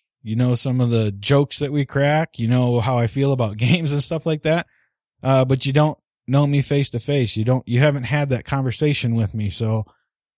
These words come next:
uh, again, this is much of, as, uh, this is as much an experiment for me to see if we can raise some money for this great charity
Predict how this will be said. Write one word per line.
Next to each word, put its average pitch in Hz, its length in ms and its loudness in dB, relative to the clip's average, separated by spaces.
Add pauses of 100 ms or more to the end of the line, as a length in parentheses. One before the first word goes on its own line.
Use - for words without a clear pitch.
(120)
uh, 113 520 2
again, 127 280 2
this 135 160 2
is 151 120 0
much 135 240 2
of, 139 140 2
as, 117 340 2 (160)
uh, 113 340 -2
this 135 200 -4
is 151 80 0
as 120 200 2
much 131 260 2
an 120 100 0
experiment 127 720 0
for 107 160 -4
me 107 360 0 (380)
to 117 120 -4
see 120 540 2
if 113 460 -2 (480)
we 135 160 2
can 131 160 0
raise 139 260 2
some 120 120 -4
money 127 280 2
for 113 160 -4
this 110 160 -2
great 113 260 -2
charity 107 640 -2